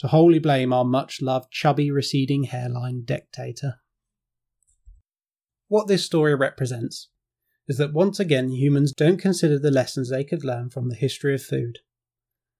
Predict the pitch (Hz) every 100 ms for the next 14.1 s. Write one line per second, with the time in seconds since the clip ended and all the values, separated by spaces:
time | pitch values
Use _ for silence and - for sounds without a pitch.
0 | _ _ - 139 139 143 147 - 202 214
1 | 165 143 147 147 - 165 156 170 - 127
2 | 123 160 - 147 143 151 131 - 139 139
3 | - 151 160 185 170 156 170 175 170 135
4 | 143 131 147 - 139 131 135 156 151 143
5 | 143 151 170 156 120 170 _ _ _ _
6 | _ _ _ _ _ 160 170 170 185 139
7 | 131 135 135 147 147 139 131 - 208 202
8 | 185 175 170 170 - 147 131 - 139 135
9 | _ _ _ - 131 131 160 170 139 -
10 | 139 - 135 127 135 127 139 139 - 135
11 | 135 - 190 175 - 131 143 139 147 -
12 | 139 127 160 151 147 127 131 127 131 131
13 | 123 131 135 127 127 123 120 143 147 -
14 | 147